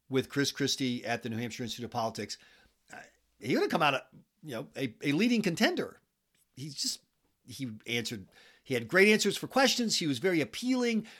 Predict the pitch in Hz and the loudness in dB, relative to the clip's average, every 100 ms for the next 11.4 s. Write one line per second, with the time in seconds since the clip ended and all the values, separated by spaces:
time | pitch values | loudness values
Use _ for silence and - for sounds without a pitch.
0 | - - - 196 185 170 - - 139 135 | -20 -20 -8 -2 2 2 2 -2 -4 -4
1 | 160 135 165 151 208 208 - 170 160 208 | -2 -2 -2 2 4 4 0 0 8 8
2 | 220 170 143 - 175 208 233 240 240 226 | 8 2 0 6 6 8 8 8 8 4
3 | 226 208 165 190 190 196 160 139 135 131 | 4 2 2 0 0 -2 -2 -2 -2 -4
4 | 135 143 156 156 147 123 147 - 147 139 | -4 -2 0 -2 -2 0 -2 0 0 0
5 | 131 127 123 139 - 123 - 117 113 120 | -2 -2 0 0 -2 -4 -2 -2 -2 -2
6 | 113 113 123 117 - - 120 - 147 135 | -6 -2 0 0 -2 -4 -4 0 2 0
7 | - - - - - 185 - 143 139 160 | -4 -14 -12 -6 6 6 6 0 2 2
8 | 160 175 170 170 180 - - - _ - | 2 0 0 0 -2 -4 -20 -20 _ 4
9 | 135 131 113 - 165 139 - 156 156 156 | 4 4 0 -14 -12 -12 -2 0 2 4
10 | 151 175 160 156 226 269 359 349 - 302 | 6 8 6 4 4 4 4 4 6 6
11 | 339 349 262 | 10 8 6